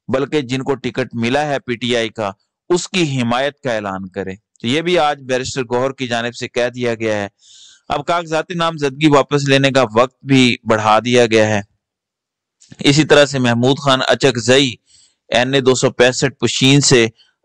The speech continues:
अ, मौलाना फजलुर रहमान के हक में दस्तबर-, दस्तबरदार हुए हैं। दूसरी तरफ कराची से मुस्तफ़ा कमाल के मुकाबले पे शहबाज शरीफ, जो साबिक वजीर आजम और नून लीग के सदर हैं, उन्होंने इलेक्शन लड़ना था, वो भी दस्तबरदार हुए हैं।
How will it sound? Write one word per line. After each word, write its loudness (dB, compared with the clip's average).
अ, 6
मौलाना 2
फजलुर 2
रहमान 2
के 2
हक 0
में 2
दस्तबर-, 2
दस्तबरदार 2
हुए 0
हैं। -6
दूसरी 2
तरफ 2
कराची 0
से 0
मुस्तफ़ा 2
कमाल 0
के -2
मुकाबले 2
पे 2
शहबाज 4
शरीफ, 0
जो 4
साबिक 2
वजीर 6
आजम 2
और 2
नून 2
लीग 4
के 4
सदर 4
हैं, 2
उन्होंने 2
इलेक्शन 2
लड़ना 2
था, -2
वो 4
भी 0
दस्तबरदार 4
हुए 0
हैं। -2